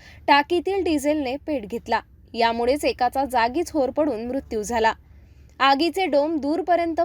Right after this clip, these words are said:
पसरले होते. जंगल परिसर असल्याने आगीची झळ दूर अंतरापर्यंत दाखल झाली. लागलेल्या आगीने याच मार्गावरील लांबपर्यंत वाहनाच्या रांगा अनेक तासपर्यंत लागल्या. अनेक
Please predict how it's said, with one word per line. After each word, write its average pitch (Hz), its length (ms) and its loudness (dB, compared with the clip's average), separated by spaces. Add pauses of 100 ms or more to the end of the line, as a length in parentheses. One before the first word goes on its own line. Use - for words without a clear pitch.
पसरले 240 380 -4
होते. 208 280 -4 (320)
जंगल 226 300 0
परिसर 233 400 -2
असल्याने 233 400 0
आगीची 240 580 -4
झळ 233 360 0 (360)
दूर 311 260 4
अंतरापर्यंत 302 800 0
दाखल 240 420 -8
झाली. 220 340 -4 (680)
लागलेल्या 277 540 4
आगीने 269 420 -4
याच 262 280 -2
मार्गावरील 320 580 0
लांबपर्यंत 302 680 0
वाहनाच्या 240 640 -4
रांगा 233 320 0
अनेक 233 400 0
तासपर्यंत 262 640 -4
लागल्या. 202 380 0 (600)
अनेक 262 280 2